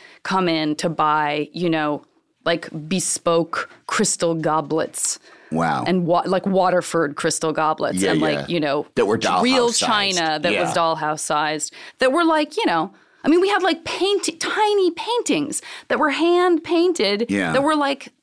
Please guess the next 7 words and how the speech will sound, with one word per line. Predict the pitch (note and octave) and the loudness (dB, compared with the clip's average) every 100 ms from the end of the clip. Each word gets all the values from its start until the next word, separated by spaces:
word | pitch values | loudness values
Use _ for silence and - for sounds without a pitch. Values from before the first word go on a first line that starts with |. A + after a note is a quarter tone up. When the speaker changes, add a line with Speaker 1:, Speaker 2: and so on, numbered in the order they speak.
| _ | _
Speaker 1:
nine | F#3+ A#3+ D4 | 0 2 4
hundred | C4+ D4 C#4+ C4+ | 4 2 2 2
dollars. | C4+ D4 G3 F#2 - - | 2 2 0 -2 -4 -4
Speaker 2:
Wow. | - - - - - - | -2 -2 -4 -6 -10 -2
Speaker 1:
It | B3+ | 2
was | D4 B3 - - - | 2 0 -6 -8 0
nutso. | A#3 C4+ D4 D4 - C#3+ - | 4 4 2 0 -2 -2 -4